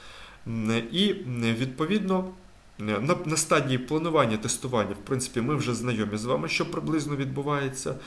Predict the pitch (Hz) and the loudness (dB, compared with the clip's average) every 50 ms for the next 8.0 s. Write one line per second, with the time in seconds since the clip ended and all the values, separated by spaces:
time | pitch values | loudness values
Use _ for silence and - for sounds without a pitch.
0 | - - - - 131 139 165 165 - 160 131 123 127 127 120 - - - 208 220 | -14 -6 -2 0 2 2 2 2 2 2 2 2 0 -2 0 0 2 4 4 6
1 | 220 214 214 202 185 - - - 175 175 170 165 160 156 135 143 - 156 147 147 | 6 6 4 2 0 0 0 0 0 0 2 2 0 0 -2 -2 0 0 0 0
2 | - 117 107 110 - - - - - - - 117 107 104 101 101 101 101 101 101 | 0 -2 -2 -2 -4 -10 -14 -16 -14 -6 -2 0 2 4 4 4 4 4 4 4
3 | 101 - 113 117 113 117 - - 135 135 131 156 151 127 113 113 - - - - | 2 2 2 0 0 0 -2 -4 -4 0 2 4 4 6 4 4 0 -4 -6 -6
4 | 113 - - 202 226 220 180 190 185 139 117 - - 143 131 123 123 123 - - | -8 -4 0 2 2 4 4 2 2 2 0 0 0 -2 0 0 0 -2 -2 -2
5 | 127 120 113 - - 117 110 - - 151 143 - 104 101 101 113 110 - 139 131 | -2 -2 -2 -2 -4 -4 -4 -2 0 0 0 0 0 0 0 0 0 0 0 -2
6 | - - 120 110 117 - - 208 220 214 214 214 - - - - 202 214 220 214 | -2 -2 -2 0 0 0 2 2 2 2 0 0 -2 -2 -2 0 2 4 4 4
7 | 208 208 - 180 170 175 170 175 170 151 - - 160 151 156 151 151 135 139 139 | 2 2 0 0 0 0 -2 -2 -4 -4 -4 -4 -2 0 2 2 2 0 -2 -4